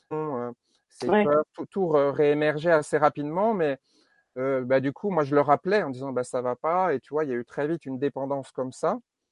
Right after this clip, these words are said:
Speaker 2: Oui.
Speaker 1: Qu'il a su entretenir aussi, je l'avoue, euh, et, et pas qu'avec moi, je l'ai appris plus tard. On pourrait parler un petit peu d'un, d'un gourou, hein, dans le mauvais sens du terme, dans le sens, euh, manipulateur. Il avait certainement
Speaker 2: Oui.
Speaker 1: des intérêts à,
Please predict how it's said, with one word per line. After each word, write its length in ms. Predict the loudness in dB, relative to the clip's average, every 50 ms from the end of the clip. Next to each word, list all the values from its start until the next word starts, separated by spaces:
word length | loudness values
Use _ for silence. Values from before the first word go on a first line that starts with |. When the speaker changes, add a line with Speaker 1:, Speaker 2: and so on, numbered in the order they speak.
| _
Speaker 2:
Oui. 200 | 2 2 2 2 _ _ _ _ _ _ _
Speaker 1:
Qu'il 160 | -2 2 2
a 80 | 2 2
su 220 | 0 -2 -2 0
entretenir 600 | 0 0 0 2 2 2 2 2 0 0 2 2
aussi, 440 | 2 2 0 -2 -6 -6 -6 -4 -4
je 100 | -4 -2
l'avoue, 560 | 0 2 2 2 2 0 -4 -4 -4 -6 -8 _ _ _ -10
euh, 720 | -8 -6 -4 -2 -2 -2 -2 -2 -2 -2 -2 -2 -2 -2
et, 60 | -4
et 40 | -2
pas 140 | -2 -2 -2
qu'avec 380 | 0 0 0 2 0 -2 -2
moi, 240 | -2 0 2 2 2
je 100 | 2 2
l'ai 100 | 2 4
appris 340 | 4 4 2 0 -6 -12 -12
plus 200 | -10 -10 -10 -8
tard. 400 | -2 0 2 4 4 2 0 -4 _ _ _ _ _ _ _ _ _ _ -20
On 40 | -18
pourrait 240 | -8 -4 -4 -4 -4 _ -2
parler 320 | -2 -2 0 2 2 2
un 100 | 0 -2
petit 140 | -4 -8 -8
peu 160 | -4 -2 0
d'un, 240 | 0 0 0 -2 -4
d'un 220 | -6 -4 -4 -4
gourou, 280 | -2 -2 -2 0 0 0
hein, 80 | 0 0
dans 80 | 0
le 80 | -2 -2
mauvais 220 | -2 0 0 -2
sens 340 | -2 -2 -6 -6 -6 -8 -10
du 140 | -12 -8 -2
terme, 280 | 2 2 2 2 0
dans 120 | -4 -8 -10
le 40 | -12
sens, 360 | -12 -12 -12 -12 -10 -8 -8
euh, 120 | -6 -6
manipulateur. 920 | -6 -6 -6 -6 -6 -8 -10 -10 -6 -4 -4 -2 0 0 0 0 0 -2 _ _ _ _ _ _ _ _ _ _ _
Il 100 | 0 2
avait 140 | 4 4 4
certainement 460 | 2 0 -2 -2 0 2 4 4 4 4
Speaker 2:
Oui. 100 | 4 0
Speaker 1:
des 80 | 0 0
intérêts 460 | -2 -2 0 2 4 6 6 6 6
à, 300 | 4 4 2 2 0 -2